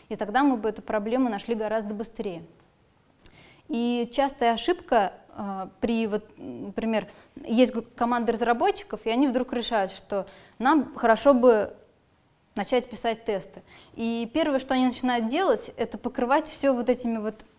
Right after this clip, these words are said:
большими системными тестами. В итоге, э, у них получается, э, там, тысяча тестов, которые, например, выполняются три часа.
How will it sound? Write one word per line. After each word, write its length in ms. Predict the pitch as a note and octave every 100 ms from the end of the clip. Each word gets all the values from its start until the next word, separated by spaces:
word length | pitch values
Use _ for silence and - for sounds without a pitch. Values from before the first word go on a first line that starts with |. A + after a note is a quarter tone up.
| - G#3 -
большими 800 | G#3 A3 A3 - D4 D4+ B3+ G3 - - -
системными 640 | - - - B3+ B3+ A#3+
тестами. 560 | A3+ A#3 G#3 - F#3 F3 - _ _ _ _ _ _ _ - -
В 80 | G3+
итоге, 380 | G#3 C#4 A#3+ A#3 - - - -
э, 340 | - G#3 G3+ F#3+
у 60 | A#3
них 180 | A#3+ -
получается, 800 | A#3+ A#3 B3 A#3 A3+ - G#3+ F#3+ - _ -
э, 40 | - - - E2 - - - - -
там, 220 | G#3+ G#3
тысяча 460 | F#3+ C#4 C4 A#3 A#3+
тестов, 400 | A#3 E4+ F4 A#3+
которые, 460 | - - B3+ B3 A3
например, 400 | G#3+ A3 A3+ A3+
выполняются 640 | G#3 A3 A3 B3 B3 G3+
три 220 | - A#3
часа. 440 | B3 A#3 - E3+